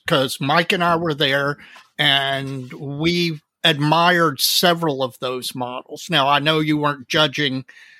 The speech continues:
uh, uh, the category and weren't head judging the category, having, having retired from probably the worst job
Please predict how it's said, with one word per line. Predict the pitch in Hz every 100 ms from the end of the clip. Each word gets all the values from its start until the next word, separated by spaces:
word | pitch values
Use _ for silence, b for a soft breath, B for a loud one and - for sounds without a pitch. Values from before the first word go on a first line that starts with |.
| B
uh, | 147 127 127 127 143 185 _ -
uh, | 160 135 131 131
the | 214 151
category | - 165 160 135 135 123 123
and | 123 123
weren't | 127 135 120
head | 160 123
judging | - 139 120 131
the | 123
category, | - 160 151 135 131 127 131 120
having, | 143 131 151 127 B B B B
having | 160 151 147
retired | 139 139 - 165 156 143 127
from | 139 120
probably | - 143 143 139 139 135
the | 131
worst | 143 139 - -
job | 151 139 131